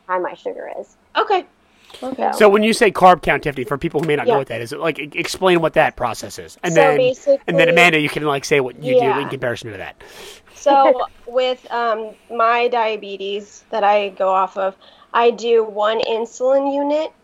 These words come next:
Speaker 2: per fifteen grams of carbs in that meal. So if I had a meal that had forty-five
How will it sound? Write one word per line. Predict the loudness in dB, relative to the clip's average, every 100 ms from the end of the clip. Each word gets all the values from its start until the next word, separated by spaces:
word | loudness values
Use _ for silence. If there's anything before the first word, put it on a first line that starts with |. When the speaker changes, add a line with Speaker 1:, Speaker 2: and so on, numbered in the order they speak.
| _
Speaker 2:
per | -6 -2 -2
fifteen | 0 -2 -2 0 0 0
grams | -2 -4 -6
of | -14
carbs | -2 2 2 0 -6
in | -6 -2
that | -2 -2
meal. | -4 -4 -6 -8 _ _ _
So | -2 2 4 4
if | 2 0
I | 0
had | 2 0 0
a |
meal | -2 -2 0
that | -2 -4
had | -2 -4 -6 _ _ _ _
forty-five | -2 0 0 -2 0 0 0